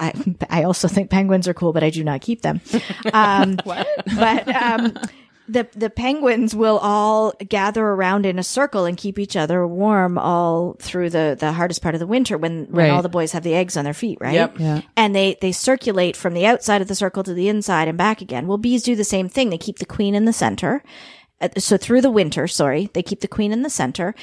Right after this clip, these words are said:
Speaker 1: and they all gather around her and keep her warm. And they, they circulate. If you're on the outside, you get a little colder, so you move in. But because they're cold, it reduces all of their systems, right? So they don't need as much food.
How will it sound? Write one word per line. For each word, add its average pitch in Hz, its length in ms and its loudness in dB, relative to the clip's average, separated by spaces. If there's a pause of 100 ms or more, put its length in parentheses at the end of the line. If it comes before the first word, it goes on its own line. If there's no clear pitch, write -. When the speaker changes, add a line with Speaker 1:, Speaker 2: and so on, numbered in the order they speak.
(240)
Speaker 1:
and 214 140 4
they 208 140 4
all 208 240 2
gather 190 340 0
around 180 460 0
her 151 220 -6
and 175 200 -6
keep - 280 -8
her 170 280 -6
warm. 165 540 -6 (360)
And 220 120 4
they, 190 200 4
they 180 240 -2
circulate. 185 720 0
If 185 140 -4
you're 202 120 2
on 190 140 4
the 190 120 0
outside, 190 600 2
you 185 100 -10
get 180 140 0
a 180 40 0
little 175 200 -2
colder, 233 420 2
so 202 160 -6
you 190 60 -2
move 180 200 -2
in. 247 260 4
But 196 200 0
because 233 460 -4
they're 240 160 0
cold, 196 640 2
it 180 260 -2
reduces 196 720 -2
all 196 320 4
of 190 200 0
their 180 120 2
systems, - 680 -4
right? 196 200 0
So - 140 -10
they 196 80 -2
don't 175 160 -2
need 170 160 -4
as 165 140 -4
much 165 180 -6
food. - 460 -2